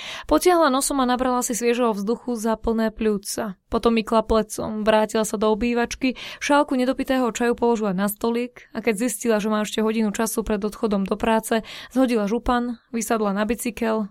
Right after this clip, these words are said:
a zaprela sa do jeho pedálov. Keby otec žil, naschvál by mu povedala, aká je pyšná na to, že býva v štvrti,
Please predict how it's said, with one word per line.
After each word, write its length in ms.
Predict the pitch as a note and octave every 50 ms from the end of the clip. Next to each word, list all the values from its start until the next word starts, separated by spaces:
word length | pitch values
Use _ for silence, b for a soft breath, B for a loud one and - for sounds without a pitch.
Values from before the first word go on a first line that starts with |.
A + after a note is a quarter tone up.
| _ _ _
a 240 | - G#3+ A3 A3 G3+
zaprela 480 | A3 A3+ A3+ - A#3+ A3+ A3 A3 A3 G#3+
sa 160 | - - G#3+
do 160 | G3+ G3 G#3
jeho 240 | G#3 G#3 G3+ G#3 G#3
pedálov. 800 | G#3 - G#3 F#3+ G3+ G#3 A3 - - - - - - G#3 G3 _ _ _ B B B B B B B B B
Keby 240 | - E4 D#4 E4+ E4
otec 320 | D#4+ D#4+ - C#4 A#3+ G3 G#3+ A3
žil, 480 | F#3+ G#3 C4+ C#4+ C4+ A#3+ G#3 G3+ - _ -
naschvál 560 | A3+ B3+ B3+ C4+ - - - A3+ A3 G#3+ G#3
by 80 | G#3 G#3+
mu 120 | G#3+ G#3 G3+
povedala, 560 | - A3 G#3 G#3+ G3+ G#3 G#3 G#3 G#3 G3 B B B B
aká 320 | - - C4 - - C#4 C4
je 80 | B3+
pyšná 480 | B3 B3 - C#4+ - - A#3+ A3+ G#3 G3+
na 160 | G#3 A3 A3+
to, 80 | - A#3+
že 160 | G3+ A3+ G#3
býva 320 | G3 A#3 A3+ A3 G#3 F#3+
v 60 | - -
štvrti, 420 | - - A3 A3 A3 - B3 A#3+